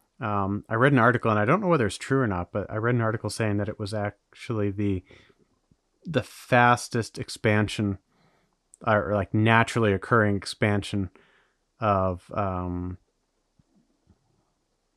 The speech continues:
of a mammal's terrain, um, you know, home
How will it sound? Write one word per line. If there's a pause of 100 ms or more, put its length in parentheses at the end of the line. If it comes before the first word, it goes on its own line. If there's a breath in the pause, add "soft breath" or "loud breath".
(760)
of
a (100)
mammal's
terrain,
um,
you
know, (140)
home